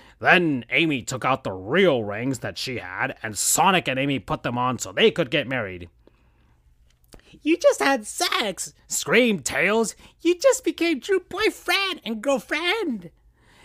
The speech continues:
Congrats, Sonic and Amy!" "Wow," said Espio.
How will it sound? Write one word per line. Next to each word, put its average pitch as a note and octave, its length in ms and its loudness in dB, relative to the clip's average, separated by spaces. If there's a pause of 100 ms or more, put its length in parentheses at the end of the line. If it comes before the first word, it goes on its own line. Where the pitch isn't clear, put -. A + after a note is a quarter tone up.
(160)
Congrats, F4+ 1300 0 (120)
Sonic F4+ 600 -2
and A#3+ 120 -6
Amy!" D4+ 720 0 (1500)
"Wow," A2+ 760 -6 (200)
said C#3+ 260 0
Espio. C#3+ 480 -2